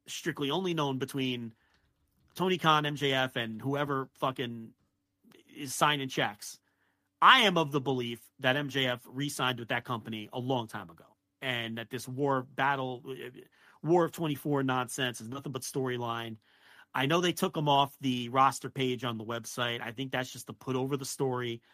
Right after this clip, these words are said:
Yeah, Adam Cole go on T V and say M J F is gone forever. He would have never said that if M J F's not coming back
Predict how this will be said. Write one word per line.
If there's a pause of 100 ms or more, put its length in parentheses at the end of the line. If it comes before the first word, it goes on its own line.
(260)
Yeah,
Adam
Cole
go
on
T
V
and
say
M
J
F
is
gone
forever.
He
would
have
never
said
that
if
M
J
F's
not
coming
back